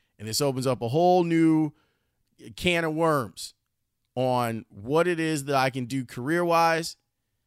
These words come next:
and I'm looking forward to being traded. I got one year contract left. I'm like Chris Bryant, but without arbitration or being under control for two years.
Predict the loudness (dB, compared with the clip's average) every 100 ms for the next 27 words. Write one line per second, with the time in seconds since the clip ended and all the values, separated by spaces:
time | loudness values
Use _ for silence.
0 | _ _ _ _ -6 -4 -2 -4 -6 -8
1 | -4 -2 0 -2 -4 -4 0 0 0 -2
2 | -6 -4 -4 -6 -8 -14 _ _ _ _
3 | _ _ _ _ _ _ _ _ _ _
4 | _ _ _ _ _ _ _ _ _ _
5 | _ _ _ _ -8 0 2 2 2 2
6 | 0 -2 -2 -2 0 -2 -2 -2 -2 4
7 | 4 4 -2 -2 0 2 2 -2 -6 -4
8 | 0 2 4 2 0 -2 -4 -4 -4 -10
9 | -18 _ _ _ _ _ _ _ -8 -6
10 | -2 -2 -2 -2 -2 -2 -4 0 2 2
11 | -2 -6 -4 -2 -4 -6 -10 -20